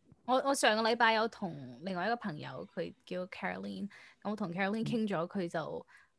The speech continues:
Speaker 1: 出街，佢就會寫一張紙啦，係咪？寫張紙話，啊，誒，我依家，我邊日邊日要出門口，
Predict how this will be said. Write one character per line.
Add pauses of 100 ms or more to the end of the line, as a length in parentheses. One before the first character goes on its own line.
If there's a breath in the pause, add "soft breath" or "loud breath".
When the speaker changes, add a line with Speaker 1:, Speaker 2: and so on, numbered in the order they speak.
(400)
Speaker 1:
出
街， (200)
佢
就
會
寫
一
張
紙
啦，
係
咪？ (180)
寫
張
紙
話，
啊， (440 soft breath)
誒， (220)
我
依
家，
我
邊
日
邊
日 (120)
要
出
門
口，